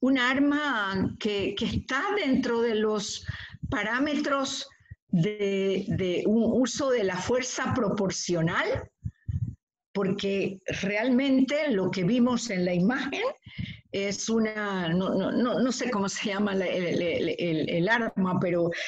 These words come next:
pero efectivamente, si no rompía en dos pedazos el, el, la embarcación, tenía que entrar y como efectivamente entró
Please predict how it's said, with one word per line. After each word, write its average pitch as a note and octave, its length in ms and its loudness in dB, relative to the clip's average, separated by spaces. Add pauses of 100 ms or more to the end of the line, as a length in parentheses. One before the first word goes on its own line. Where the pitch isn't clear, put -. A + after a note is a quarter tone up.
(360)
pero F3+ 760 0
efectivamente, A#3+ 1300 0 (1120)
si A3 300 -4
no A#3 180 2
rompía C4+ 600 2
en G#3+ 140 2
dos A#3+ 220 2
pedazos A#3+ 540 0
el, F3+ 320 2
el, F3+ 260 0
la F#3 60 0
embarcación, A#3 1000 0 (960)
tenía A3+ 560 0
que F#3+ 480 -2 (200)
entrar G#3+ 720 2 (460)
y F#3+ 260 -2
como F3+ 240 0
efectivamente G#3+ 920 0
entró G#3 580 2